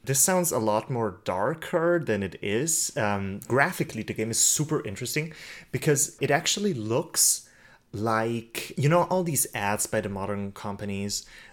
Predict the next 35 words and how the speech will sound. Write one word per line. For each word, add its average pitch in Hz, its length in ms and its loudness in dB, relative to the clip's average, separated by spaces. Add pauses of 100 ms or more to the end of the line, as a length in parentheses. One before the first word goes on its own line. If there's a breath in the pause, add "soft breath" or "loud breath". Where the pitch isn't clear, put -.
(120)
uh, 101 80 -4
like 98 180 -6
Google 104 320 -2
and 101 120 0
stuff, 104 460 -2
where 98 300 0
they 98 140 -2
have 101 180 -4
these, 104 360 -2
uh, 95 220 -6
these 101 200 -2
people 117 320 -8
who 110 80 -10
don't 107 220 -2
really 113 240 -2
have 104 440 -6
hands 101 640 -2
and 95 120 -6
are 95 80 -6
just, 95 240 -4
like, 95 200 -8 (240 loud breath)
very 104 320 -2
round 92 840 -6
and 92 240 -10
very 92 280 -4
Stickman-ish, 156 1400 -2 (180 loud breath)
very 107 200 2
simplified. 160 800 0 (240)
They've 160 280 4
basically 165 460 0
that 110 400 2
as 104 180 -2
its 95 200 -2
in-game 98 560 -4
graphics, - 720 -8